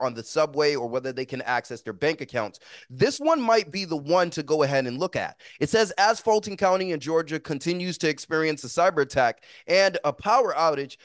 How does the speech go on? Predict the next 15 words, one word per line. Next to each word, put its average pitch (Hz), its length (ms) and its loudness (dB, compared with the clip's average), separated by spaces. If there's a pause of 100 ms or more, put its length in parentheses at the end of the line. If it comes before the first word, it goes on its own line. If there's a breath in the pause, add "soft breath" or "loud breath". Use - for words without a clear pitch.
(160 soft breath)
government 262 340 -2
systems 202 640 -2
are 151 260 4
offline. 170 800 2
It's 151 220 -4 (100)
unknown 208 600 2 (160 loud breath)
when 190 240 2
they'll 190 160 0
become 165 540 -4
operational 147 800 0
again." 98 280 -8 (240 loud breath)
That's 165 440 0
exactly 170 920 -2 (280)
a 135 180 4
similar 196 840 -2